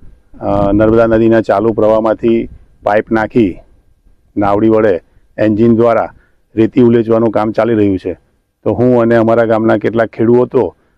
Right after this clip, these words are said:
અ, સ્થળ પર આવ્યા હતા. ત્યારે અમે જોયું કે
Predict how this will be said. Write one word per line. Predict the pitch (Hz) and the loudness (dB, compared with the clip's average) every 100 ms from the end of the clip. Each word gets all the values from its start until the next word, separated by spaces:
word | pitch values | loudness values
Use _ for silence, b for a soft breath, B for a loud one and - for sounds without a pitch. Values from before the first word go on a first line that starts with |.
| _ _ | _ _
અ, | 104 110 107 107 104 _ _ _ | -4 -2 0 -2 -6 _ _ _
સ્થળ | - 113 | -8 -6
પર | 104 120 | 0 0
આવ્યા | 107 113 101 | 0 0 0
હતા. | 92 87 82 | -2 -6 -4
ત્યારે | 104 110 | 0 0
અમે | 117 117 | 2 2
જોયું | 123 127 107 | 2 2 0
કે | 113 113 113 117 | 0 2 2 0